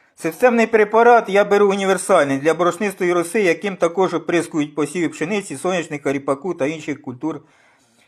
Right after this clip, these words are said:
від борошнистої роси. Ці препарати продаються в п'ятилітрових каністрах та в магазинах на розлив.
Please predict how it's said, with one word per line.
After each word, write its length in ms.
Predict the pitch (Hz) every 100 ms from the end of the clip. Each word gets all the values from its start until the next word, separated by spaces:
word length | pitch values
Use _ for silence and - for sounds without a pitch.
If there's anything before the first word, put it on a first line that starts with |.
| _ _ _ -
від 120 | 131
борошнистої 520 | 151 143 170 - 147
роси. 320 | 143 131 107
Ці 300 | 104 233 233 - _
препарати 540 | 190 190 208 214 208
продаються 540 | 202 175 175 196 190 185
в 60 |
п'ятилітрових 680 | 180 170 170 165 180 175 165
каністрах 680 | 170 165 147 117 - 104 - _ _ _ _ _ _
та 120 | -
в 40 | 160
магазинах 580 | 165 170 165 202 175 175
на 120 | 170
розлив. 500 | 170 147 143 107